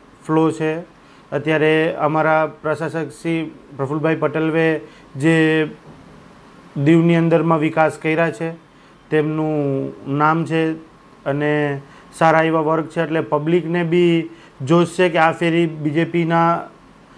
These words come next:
બી જે પી મ્યુનિસિપાલિટી કાઉન્સિલ બને, તેમજ, અ,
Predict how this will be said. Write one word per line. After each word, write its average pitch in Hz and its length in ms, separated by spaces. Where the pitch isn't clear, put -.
બી 147 140
જે 165 120
પી 170 160
મ્યુનિસિપાલિટી 170 680
કાઉન્સિલ 165 520
બને, 160 360
તેમજ, 160 420
અ, 160 320